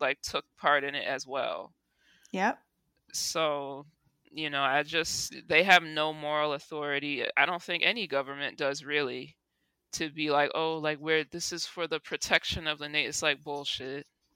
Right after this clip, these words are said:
Speaker 2: My thing is, how did, like, I'm read-, I'm looking at this article on Washington Post. Why, why, how are they telling her she can claim citizenship in another country where she has roots? That don't mean shit.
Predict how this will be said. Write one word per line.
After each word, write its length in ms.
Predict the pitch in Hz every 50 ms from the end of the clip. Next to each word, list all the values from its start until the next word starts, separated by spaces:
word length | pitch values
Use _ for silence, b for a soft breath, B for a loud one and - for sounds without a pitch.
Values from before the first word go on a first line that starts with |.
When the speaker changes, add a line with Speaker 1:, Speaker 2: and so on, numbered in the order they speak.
| B B B B -
Speaker 2:
My 120 | 277 320
thing 260 | 320 339 330 311 285 269
is, 160 | 254 247 -
how 180 | 269 285 320
did, 120 | 320 320 262 - - -
like, 200 | 226 233 233 233
I'm 160 | 226 240 254
read-, 160 | 269 262 208
I'm 180 | - 226 233 240
looking 180 | 240 226 240 220
at 100 | 220 214
this 120 | 214 -
article 320 | 190 208 208 208 202 208 196
on 260 | 202 196 202 196 190
Washington 520 | 190 190 202 - - 208 - - 196 190
Post. 340 | - - 196 196 185 - B B B B B
Why, 220 | - 240 247 - - -
why, 300 | 220 233 233 233 254 262
how 340 | 247 226 254 254 277 320 330
are 120 | 294 277
they 200 | 220 254 233 233
telling 320 | 226 - 254 247 240 226 220
her 140 | 233 208 208
she 180 | - - 240 208
can 180 | - 220 208
claim 280 | 202 - 226 202 202 196
citizenship 720 | - 226 208 214 202 - 208 196 185 - - 196 196 196
in 80 | 190
another 320 | 196 190 196 196 190 190 170
country 420 | - - 214 214 196 - 185 175
where 140 | 165 165 170
she 160 | - - 190
has 260 | 202 190 180 - -
roots? 400 | 165 170 202 - - - - - b b b b b b b b _
That 140 | 285 320 480
don't 160 | 539 508 440
mean 160 | 415 392 359
shit. 460 | - - - 320 440 453 - - -